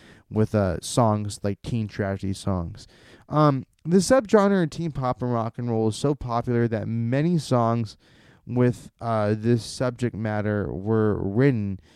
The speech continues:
to, to this, uh, about this whole teen tragedy thing. And many songs with this subject matter became major hits at this time. And I think it's because younger death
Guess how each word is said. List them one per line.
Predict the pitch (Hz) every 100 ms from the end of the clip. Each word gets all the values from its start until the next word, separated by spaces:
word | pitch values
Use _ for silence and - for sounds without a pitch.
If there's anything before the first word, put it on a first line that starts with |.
| _ - _ _
to, | - 139 123 _
to | -
this, | 131 131 -
uh, | 117 110
about | 117 104 120 95
this | - 110
whole | 123 107 98 -
teen | - 131 120
tragedy | - 117 127 117 107
thing. | 104 98 95 - _ - - -
And | 127 131
many | 180 233
songs | 180 160 135 127 110
with | 185 185
this | 151
subject | 131 113 113 107
matter | 107 107 110
became | - - 123 107
major | 113 110 113
hits | 143 175
at | 113 -
this | 98 -
time. | 98 85 92 - _ _ _ -
And | 151
I | 165
think | 180 247
it's | 262 -
because | - - 165 156 143 117 - - _ _
younger | - 139 160 185 185 156
death | 127 120 117 -